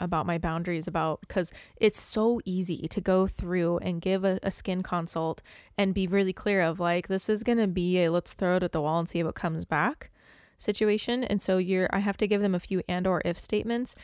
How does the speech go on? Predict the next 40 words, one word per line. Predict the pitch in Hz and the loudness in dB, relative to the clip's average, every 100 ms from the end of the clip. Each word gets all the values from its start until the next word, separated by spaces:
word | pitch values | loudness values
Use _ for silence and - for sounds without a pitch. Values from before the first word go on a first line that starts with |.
| - - | -18 -2
but | 208 | 0
at | 196 | 2
the | |
very | 208 233 | 2 2
end | 233 | 2
of | 226 | 0
the | |
consult, | 180 208 226 - 160 - | -2 -2 -2 0 -2 0
I'm | 190 | 0
like, | 180 175 - - - _ | 0 0 -4 -14 -20 _
"If | - 196 | -6 0
I | 214 | 2
can | 254 320 254 | 2 -2 -2
answer | 190 180 - 196 190 | -2 -2 0 0 0
a | |
very | 185 175 185 | 0 0 -2
concise, | - 180 180 180 185 | -2 -4 -2 -2 -2
quick | - 196 - | -2 -6 -4
question | 175 175 - 220 247 | -4 -4 -2 -2 -2
through | 247 196 | 0 0
email, | 190 196 202 208 | 2 2 2 0
I | 185 | -2
will. | 165 165 165 196 233 - _ | -2 -2 0 0 -2 -8 _
But | 196 190 | -2 0
if | 185 | 2
I | 208 | 2
have | 240 247 | 2 0
to | - | 2
ask | 208 202 220 | 0 0 -2
you | |
questions | - 190 - 185 | -2 -4 -2 -4
that's | 190 185 - | -4 -6 -4
gonna | 185 165 | -2 0
warrant | 170 180 - | 0 0 -2
a | |
back | 156 170 170 | 0 0 0
and | 165 160 | -4 -10
forth, | - 170 196 226 - | -6 -2 0 0 -2
I'm | 180 | -2
gonna, | 180 | 0